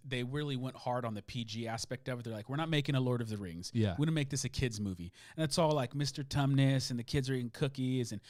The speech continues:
Speaker 1: there's Santa Claus, and then all of a sudden you're like,
Speaker 2: There's, like,
Speaker 1: as an
Speaker 2: gargoyle
Speaker 1: adult,
Speaker 2: demon
Speaker 1: you're
Speaker 2: creature.
Speaker 1: going, "This is dark. This is really dark." Yeah, the, the gargoyles, the demons, and they're, they're cutting off his, his mane. It's like they're mocking him,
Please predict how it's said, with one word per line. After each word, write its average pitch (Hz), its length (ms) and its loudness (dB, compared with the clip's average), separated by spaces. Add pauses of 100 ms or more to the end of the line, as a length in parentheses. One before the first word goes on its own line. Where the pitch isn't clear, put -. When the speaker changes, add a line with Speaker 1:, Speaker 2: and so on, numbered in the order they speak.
(180)
Speaker 1:
there's 127 160 -2
Santa 135 300 2
Claus, 127 320 0
and 123 60 -2
then 117 60 -2
all 123 180 2
of 135 60 2
a 123 40 -2
sudden 123 340 2
you're 110 140 0
like, 98 140 -2
Speaker 2:
There's, 123 120 4
like, 151 140 4
Speaker 1:
as - 60 -12
an - 80 -16
Speaker 2:
gargoyle 120 640 10
Speaker 1:
adult, 127 440 12
Speaker 2:
demon 123 140 8
Speaker 1:
you're 113 60 4
Speaker 2:
creature. 131 240 6
Speaker 1:
going, 139 340 10
"This 147 240 4
is 107 140 -2 (180)
dark. 127 420 2 (260)
This 143 280 2
is 117 180 -2
really 123 320 2
dark." 113 320 -2 (280)
Yeah, 131 120 2
the, 107 120 2 (180)
the 117 80 -6
gargoyles, 131 560 -2
the 110 80 -2
demons, 127 500 2
and 113 300 -2 (420)
they're, 113 260 -4 (100)
they're 110 140 -4
cutting 147 380 2
off 135 220 2
his, 107 340 -4
his - 160 -14
mane. 139 320 2
It's 120 140 -4
like 101 160 -10
they're 104 100 -8
mocking 131 540 0
him, 135 180 0